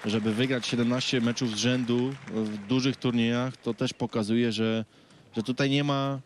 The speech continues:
cienia przypadku. Tutaj wszystko jest dobrane z właściwymi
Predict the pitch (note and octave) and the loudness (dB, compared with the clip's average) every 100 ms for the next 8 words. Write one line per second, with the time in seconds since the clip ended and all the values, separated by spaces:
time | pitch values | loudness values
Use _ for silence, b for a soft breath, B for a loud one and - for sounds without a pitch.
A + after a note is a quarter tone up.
0 | - - C3 B2+ - B2+ - B2+ - G#2 | -10 -2 0 0 0 -2 0 0 -2 -10
1 | G2+ G2+ G#2 - A2+ - A2 A2 - - | -6 -4 -4 -4 -4 0 0 0 -4 -20
2 | - - - - - - - - - - | -20 -20 -20 -20 -20 -20 -20 -20 -20 -20
3 | - - - - - - - - - - | -20 -20 -20 -20 -20 -20 -20 -20 -20 -20
4 | - - A#2 G#2+ A#2 A#2 A2+ A2 G#2+ - | -20 -6 -2 0 2 2 0 0 -2 -8
5 | - - - G#2 G2 G#2+ A2+ - G#2+ G#2+ | -20 -20 -18 -14 -8 -4 -4 -2 2 2
6 | G#2 G#2 | 2 0